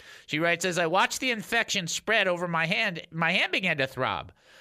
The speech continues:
I knew I needed help. I asked God for healing over and over again.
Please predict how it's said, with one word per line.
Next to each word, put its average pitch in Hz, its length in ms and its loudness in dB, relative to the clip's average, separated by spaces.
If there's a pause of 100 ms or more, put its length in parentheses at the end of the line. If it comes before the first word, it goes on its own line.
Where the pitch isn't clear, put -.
(100)
I 139 80 0
knew 220 200 0
I 190 120 4
needed 135 320 -2
help. 262 440 2 (120)
I 135 80 2
asked 185 260 2
God 208 240 2
for 170 120 -2
healing 214 440 -2 (100)
over 202 380 2
and 170 240 -2
over 175 380 0
again. 104 560 -2